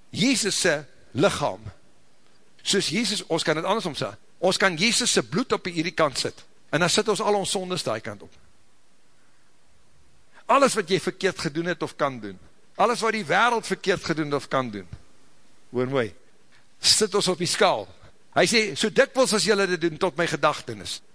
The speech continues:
Hy sê, "Drink almal daaruit, dis die Nuwe Testament in my bloed, 'n to-, volkome versoening vir al julle sondes." Nou sê hy, "My bloed,"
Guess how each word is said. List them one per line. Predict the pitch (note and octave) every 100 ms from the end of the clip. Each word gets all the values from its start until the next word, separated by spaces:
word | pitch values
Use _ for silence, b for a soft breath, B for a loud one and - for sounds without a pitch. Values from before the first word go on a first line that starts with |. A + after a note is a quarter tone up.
| -
Hy | E3
sê, | F#3+ G#3
"Drink | G#3 B3
almal | A3 A3+ A3+
daaruit, | G3 F#3 D#3+
dis | F3 F3 -
die | D#3+ D#3+
Nuwe | E3+ G3+ G#3
Testament | F#3 - E3+ E3
in | D#3+
my | D3+ C3
bloed, | D#3 D3 - - -
'n | B2+ -
to-, | F3
volkome | F#3 D#3 G3+ G#3 A3
versoening | F#3+ - F#3+ F#3 -
vir | F3
al | E3
julle | D3+ D3
sondes." | F#3 C#3 A#2+ - - -
Nou | A#2 D#3+
sê | D#3+ D3+
hy, | C3+ C3 - - - - - - - -
"My | G2 D3+ A3 F#3 - - - -
bloed," | G#2+ C3+ A#2 -